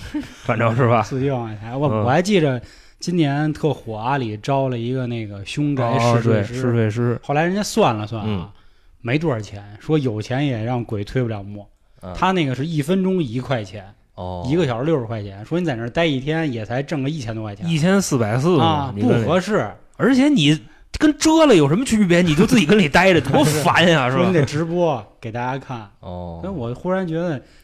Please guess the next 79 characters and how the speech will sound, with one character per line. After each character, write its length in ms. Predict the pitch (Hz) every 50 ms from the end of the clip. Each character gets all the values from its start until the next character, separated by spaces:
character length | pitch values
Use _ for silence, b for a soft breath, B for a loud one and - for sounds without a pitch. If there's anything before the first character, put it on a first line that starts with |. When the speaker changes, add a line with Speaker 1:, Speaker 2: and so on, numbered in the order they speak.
| b b
Speaker 3:
这 180 | - - 262 214
事 160 | 131 - 147 135
儿 100 | 123 110
挺 180 | - 123 120
好 200 | 120 117 110 101
玩 160 | 95 95 92
儿 80 | 92 98
的。 60 | 110
Speaker 1:
嗯。 200 | 110 98 90 87 - - _
Speaker 3:
我 160 | - 117 131
说 120 | 165 208 233
这 140 | 208 220 208
怎 220 | 147 - 131 110
么 160 | 104 113 135
就 140 | 156 190 175
搞 240 | 131 - 127 110 110
出 120 | 113 147
这 140 | 165 196 190
么 140 | 151 123 117
一 180 | 110 113 123 127
个 220 | 127 120 117 113
这 120 | 117 117
所 200 | 117 - - 110
谓 160 | 110 127 127 123
新 200 | - - 147 143
兴 200 | 135 143 143 139
行 280 | 131 113 104 98 107 117
业 140 | 117 117
啊， 40 | 104 104
Speaker 2:
嗯。 300 | 110 107 101 98 104 110 - _ _
Speaker 3:
凶 280 | - - 156 156 151
宅 200 | 131 123 120 131
试 180 | 131 - - 123
睡 200 | 113 123 113 107
师。 280 | 101 - 120 120 117 - _ _ _ _ _ -
后 120 | - 156
来 60 | 185
我 120 | 175 127 139
又 120 | 175 165
想 300 | - - 110 92 92 104
了 100 | 127 135
想， 160 | 123 110 95 92 - 98
Speaker 1:
嗯。 220 | 110 101 90 85 - _ _ _ _ _
Speaker 3:
这 160 | - 170 156
个 140 | 131 120 110
可 140 | - - 107
能 200 | 110 123 143 151
因 140 | 147 147 147
为 160 | 151 151 143
之 160 | 135 151 143
前 180 | 139 135 139 131
我 60 | 113
们 120 | 110 120
也 120 | 131 139 139
讲 240 | - 127 101 104
过 80 | 123 127
好 140 | - 107 104
多 120 | 107 117
案 260 | 123 127 139 135 120
子 140 | 110 104 104 107
故 260 | - 143 131 117 104
事 60 | 101
啊， 120 | 95 90 92 95
我 100 | 101 107
能 140 | 113 131 139
想 240 | - - 107 95 104
到 100 | 110 117
的 80 | 123
事 140 | - - 139
儿， 100 | 107 95 - _ _ _ _ _ _ _ _ _ _
就 160 | - - 127
是 60 | 127 -
现 100 | 147 151
在 180 | 151 143 123 113
人 160 | 120 127 135
压 160 | 143 139 139
力 80 | 123 107
也 120 | 95 95
大， 260 | 92 131 117 101 87